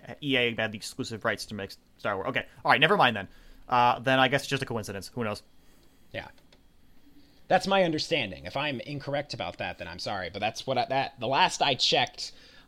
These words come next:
Speaker 2: uh, Marvel owns the video game rights, and they can just choose to give those rights to anybody that they want to do that with,
Speaker 1: All right.
Speaker 2: you know?
Speaker 1: Well, great. Uh, swell. I guess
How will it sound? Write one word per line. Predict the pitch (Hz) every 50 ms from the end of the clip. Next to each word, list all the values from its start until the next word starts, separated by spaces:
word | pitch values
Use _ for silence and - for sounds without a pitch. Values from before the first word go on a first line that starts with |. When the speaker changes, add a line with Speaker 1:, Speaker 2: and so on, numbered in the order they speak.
| - -
Speaker 2:
uh, | 113 98 92 95 90 85 -
Marvel | 117 123 131 147 160 165 135 165 175 165 160 -
owns | 143 143 147 143 -
the | 139
video | 120 127 135 139
game | 131 117 120 123 120
rights, | 117 113 117 110 104 - -
and | 117 120 110
they | 117 117
can | - -
just | - 117 117 - - -
choose | - - - 131 139 147 127 117 - -
to | - 147 135 110
give | 95 - 139 143 - 135 127
those | 131 127 104 - -
rights | 131 117 101 101 101 - - - - -
to | - - 127 113 104 104 98 -
anybody | 110 107 107 104 104 101 101 101 98 95
that | 92 - 101 95 -
they | - 95 95
want | 98 95 101 107 104 - - - -
to | - 95 92 90 - - _ _ _ - - - _
do | - 104 101 98
that | 92 85 82 76 -
with, | 90 82 -
Speaker 1:
All | - 143
right. | 143 131 135
Speaker 2:
you | 92
know? | 90 90 90
Speaker 1:
Well, | 131 139 143
great. | 143 127 110 92 - - - - - _ - - - -
Uh, | 120 120 123 123 123 123 120 120 120 117 117 -
swell. | - - - - 143 120 104 98 92 - _ _ - -
I | 113 127
guess | 127 151 160 151 - -